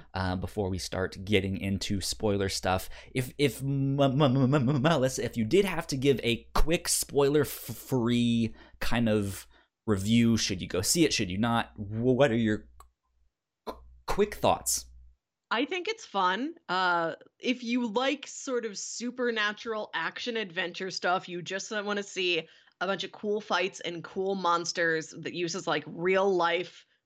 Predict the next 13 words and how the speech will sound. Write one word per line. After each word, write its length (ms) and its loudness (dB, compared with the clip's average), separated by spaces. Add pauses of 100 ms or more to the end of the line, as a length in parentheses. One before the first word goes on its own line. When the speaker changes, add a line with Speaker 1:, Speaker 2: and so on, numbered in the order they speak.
Speaker 2:
folklore, 840 0 (280)
it 180 -2
really 440 2
delivers 500 -2
on 220 -2
that. 320 -4
I 100 -2
think 160 -4
it's 120 -6
a 60 -6
fun 320 0
time. 440 -2 (1800)
It's, 520 -6